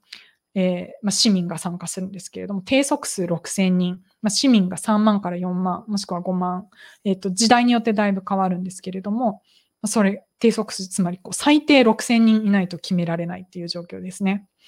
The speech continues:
で、参加できるのどんな人かっていうと、全部の市民。まあ、し-、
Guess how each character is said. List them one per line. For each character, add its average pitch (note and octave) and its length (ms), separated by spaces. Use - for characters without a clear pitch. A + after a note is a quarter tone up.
で、 A#3 280
参 C4 220
加 C#4+ 80
で C4 100
き C4+ 120
る A#3+ 80
の F#3+ 100
ど G3+ 140
ん G#3 40
な F#3 80
人 - 160
か F3 120
っ E3+ 60
て - 100
い F#3 40
う - 20
と、 F3+ 140
全 B3 220
部 F#3 80
の E3+ 140
市 - 180
民。 E3+ 160
ま F3+ 60
あ、 A3+ 40
し-、 B3 240